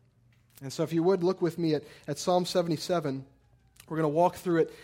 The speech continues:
in chunks this morning. There's even a little handout. I'm a little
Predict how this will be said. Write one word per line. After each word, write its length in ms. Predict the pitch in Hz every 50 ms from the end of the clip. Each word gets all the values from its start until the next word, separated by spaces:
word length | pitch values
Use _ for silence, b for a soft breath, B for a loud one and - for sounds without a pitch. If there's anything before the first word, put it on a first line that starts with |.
| B B B
in 120 | 165 156
chunks 300 | 156 - 202 202 196 196
this 180 | - 180 - -
morning. 200 | 190 185 196 196
There's 160 | 180 160 151
even 140 | 185 180 185
a 60 | 170
little 160 | 180 180 165
handout. 440 | 156 - 170 180 180 190 185 185 185
I'm 100 | 175 165
a 20 | 170
little 320 | 185 190 185 160 -